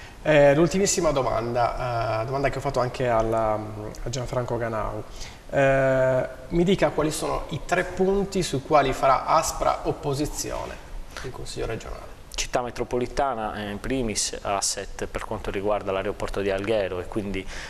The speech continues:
Speaker 2: la costruzione finalmente delle infrastrutture che mancano e che aspettiamo da anni, come ad esempio la metropolitana in superficie che collega Sassari all-, all'aeroporto di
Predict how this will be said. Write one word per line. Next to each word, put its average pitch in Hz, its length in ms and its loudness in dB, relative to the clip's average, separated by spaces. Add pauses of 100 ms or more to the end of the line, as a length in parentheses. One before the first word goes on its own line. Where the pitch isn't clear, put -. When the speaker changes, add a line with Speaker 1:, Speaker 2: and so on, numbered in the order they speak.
Speaker 2:
la 113 120 -2
costruzione 107 680 -2
finalmente 104 500 -2
delle 101 180 -2
infrastrutture 104 840 -4
che 104 100 -4
mancano 104 480 -4
e - 20 -6
che 92 80 -2
aspettiamo 98 460 -4
da 123 140 0
anni, 117 340 -4
come 98 200 -4
ad 95 40 -4
esempio 98 300 -4
la 92 60 -2
metropolitana 98 640 -6
in 95 80 -6
superficie - 640 -4 (320)
che - 160 -2
collega 98 420 0
Sassari 104 400 -4
all-, 92 300 -4
all'aeroporto 101 600 -2
di 95 200 -4